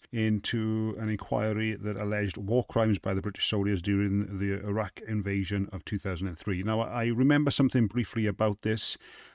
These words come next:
Uh, I can't really remember the full story and the full outcome. And this book actually covers the, the story and things like that, and how,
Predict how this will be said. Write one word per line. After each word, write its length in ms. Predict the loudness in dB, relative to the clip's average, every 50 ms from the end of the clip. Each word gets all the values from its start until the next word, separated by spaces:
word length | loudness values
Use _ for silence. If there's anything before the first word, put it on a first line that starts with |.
| _ -6
Uh, 500 | -4 -2 -2 0 0 0 -2 -2 -4 -6 -10 _ -10
I 120 | -8 -8 -8 -8
can't 340 | -8 -4 -2 0 0 0 0
really 160 | 0 0 2
remember 580 | 2 2 2 0 0 0 0 0 0 -2 -2
the 120 | -4 -6 -8
full 220 | -6 -4 -4 -2
story 440 | -2 -2 -2 0 0 0 0 0 0
and 180 | -2 -2 -4 -4
the 40 |
full 240 | -4 -4 -4 0 2
outcome. 440 | 2 2 2 2 2 4 4 2 0 -4 -12 -20 -20 -20 -20 -20 -20 -20 _ _ -2
And 360 | 0 2 2 4 2 2 2
this 120 | 2 0
book 220 | 2 2 2 2 2
actually 460 | 2 0 2 0 2 2 0 0 -2
covers 640 | -4 -2 -2 0 0 0 0 0 0 -2 -4 -4
the, 360 | -4 -2 0 0 0 0 -2 -4
the 80 | -4
story 520 | -2 0 2 4 4 4 4 2 2 2 2
and 180 | 2 0 0
things 240 | 0 0 0 2 2
like 120 | 0 0 -2
that, 220 | -2 -2 -2 -2
and 220 | -4 -4 -4 -4
how, 480 | -4 -4 -4 -2 -2 0 0 0 0 -2